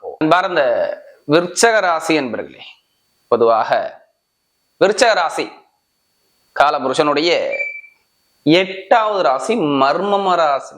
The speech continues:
மர்மமான ராசி எதுனா இந்த விருச்சக ராசி தான். இவங்க பயங்கரமா யோசிப்பாங்க விருச்சக ராசிக்காரங்க.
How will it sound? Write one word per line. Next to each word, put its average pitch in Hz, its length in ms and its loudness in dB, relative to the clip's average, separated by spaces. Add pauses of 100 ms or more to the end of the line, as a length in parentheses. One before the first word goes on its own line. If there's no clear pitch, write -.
மர்மமான 180 600 -2
ராசி 147 280 -2
எதுனா 123 220 -8
இந்த 156 140 -8
விருச்சக 127 360 -4
ராசி 85 260 -4
தான். 64 140 -12 (1400)
இவங்க 143 240 2 (280)
பயங்கரமா 180 560 0 (100)
யோசிப்பாங்க 147 540 -4
விருச்சக 120 340 -6
ராசிக்காரங்க. - 460 -8